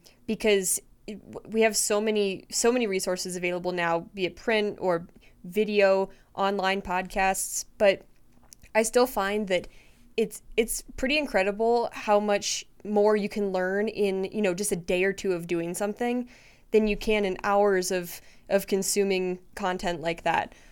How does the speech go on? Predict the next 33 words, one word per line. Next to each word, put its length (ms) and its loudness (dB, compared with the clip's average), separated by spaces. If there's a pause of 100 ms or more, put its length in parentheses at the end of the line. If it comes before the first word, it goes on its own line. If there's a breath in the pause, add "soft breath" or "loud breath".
(140 soft breath)
Um, 280 -2 (160)
I 80 -6
just 180 -4
feel 80 2
like 60 4
there's 180 0
really 200 4
no 180 2
substitute 560 -4
for 80 -6
getting 300 -4
out 260 -2
and 160 -6
just 320 -6 (180)
giving 200 2
it 40 2
a 40 -2
try 240 2
and 140 -2
messing 340 -2
up 220 -2
and, 220 -4 (280 loud breath)
and 120 -4
seeing 280 2
where 80 6
you 120 4
mess 220 2
up 180 0
and 80 -4
learning 280 -2
from 180 -4
that. 300 -2 (360 soft breath)
Uh, 220 0